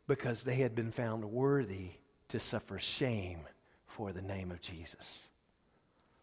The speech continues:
And they went on and they went about their mission as day after day they were found teaching and preaching the hope of the go-,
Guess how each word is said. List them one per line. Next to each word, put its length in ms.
And 140
they 120
went 400
on 460
and 140
they 100
went 320
about 500
their 140
mission 500
as 540
day 460
after 280
day 420
they 100
were 120
found 420
teaching 440
and 200
preaching 520
the 80
hope 220
of 60
the 80
go-, 200